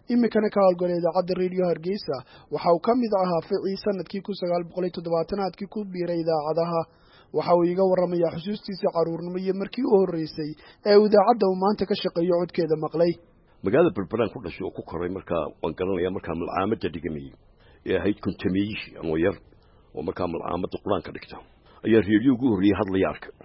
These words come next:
Speaker 2: Meel la odhan jiray Civil Centerka, oo makhaayadda markaa Ingiriiska yiraahdo loogu talagalay dadka macruufka ah ama shaqaalaha dowladda ama ganacsatada ah ee dee lu-,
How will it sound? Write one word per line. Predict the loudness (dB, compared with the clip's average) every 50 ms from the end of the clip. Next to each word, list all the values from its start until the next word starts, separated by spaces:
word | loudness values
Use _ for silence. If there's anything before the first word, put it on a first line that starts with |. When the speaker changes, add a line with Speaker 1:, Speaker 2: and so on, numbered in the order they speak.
| -20 -20 -20 _
Speaker 2:
Meel | _ 2 4 6 6
la | 6 6
odhan | 4 2 2
jiray | -2 -4 -2
Civil | 2 2 2 2 2
Centerka, | -2 -4 -4 -2 -4 -4 -6 -6 -14 -20 _ _ _ _ _ 0
oo | 2 2
makhaayadda | 2 0 -6 -6 -4 -2 0 0 -2 -2 -4 -6 -6 -6
markaa | -8 -10 -4 -2 -2 -2
Ingiriiska | -2 -2 -6 -6 -6 -8 -8 -8
yiraahdo | -2 -2 0 0 2 2
loogu | 2 2 2 0
talagalay | -4 -2 0 0 0 0 0 -2 0 0 -2 -2
dadka | -2 -4 -6 -4 -10 -16 -16 -16 -18 _ _ _ -14 -14 -12 -12 -8
macruufka | -6 -4 -2 -2 -2 -4 -6 -6 _ -4 -4
ah | -2 -2 -2
ama | -4 -6
shaqaalaha | -8 -10 -14 -8 -4 -4 -2 -2 -2 -4 -6
dowladda | -6 -8 -6 -6 -6 -6 -6 -6 -4 -4
ama | -6 -8 -8
ganacsatada | -8 -10 -10 -10 -12 -14 -16 -18 -14 -10 -8 -6 -6 -4
ah | -4 -6 -8 -10 -12 -20 -20 -20 -20 -20 _
ee | _ -4 -4 -4
dee | -2 -2 -2 0
lu-, | 0 -2 -2